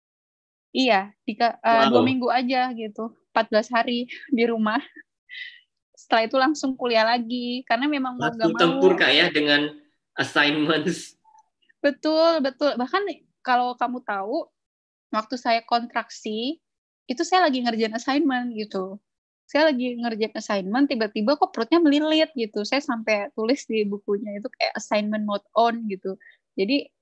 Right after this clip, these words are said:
Speaker 1: oh, ternyata segininya ya. Saya tuh sengaja ngerjain assignment supaya nanti setelah anaknya lahir nih, assignment-nya udah selesai nih. Eh, ternyata nggak kelar juga tuh, saya udah keburu melahirkan, assignment-nya belum selesai gitu.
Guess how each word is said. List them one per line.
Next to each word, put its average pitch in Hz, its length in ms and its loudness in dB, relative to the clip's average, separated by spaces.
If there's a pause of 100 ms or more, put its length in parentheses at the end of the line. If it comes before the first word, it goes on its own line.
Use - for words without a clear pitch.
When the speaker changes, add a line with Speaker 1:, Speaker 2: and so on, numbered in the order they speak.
(160)
Speaker 1:
oh, 254 280 2 (360)
ternyata 269 320 0
segininya 214 600 -2
ya. 254 200 0
Saya 294 160 2
tuh 339 120 0
sengaja 233 360 0
ngerjain 226 320 0
assignment 214 480 -2
supaya 254 480 -4
nanti 214 320 0
setelah 208 400 -4
anaknya 208 240 -10
lahir 214 280 -2
nih, 302 200 2 (240)
assignment-nya 220 400 0
udah 254 120 -2
selesai 277 360 0
nih. 285 320 2 (220)
Eh, 330 80 4
ternyata 254 320 2
nggak 269 240 -2
kelar 208 240 -2
juga 208 240 -8
tuh, 294 160 -2
saya 277 160 -6
udah 247 160 -4
keburu 214 320 -4
melahirkan, 202 480 -4
assignment-nya 226 400 -4
belum 226 240 -2
selesai 254 560 -2
gitu. 202 320 -10